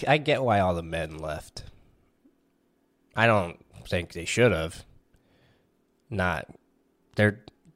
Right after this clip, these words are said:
their character was absolutely in question when they left their children, um,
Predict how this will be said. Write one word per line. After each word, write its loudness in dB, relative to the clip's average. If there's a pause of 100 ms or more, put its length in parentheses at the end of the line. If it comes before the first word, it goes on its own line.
(240)
their 4
character 4
was -2 (420)
absolutely 0
in -8
question -2
when -6 (400)
they -4
left -4
their -6
children, -2 (2250)
um, -4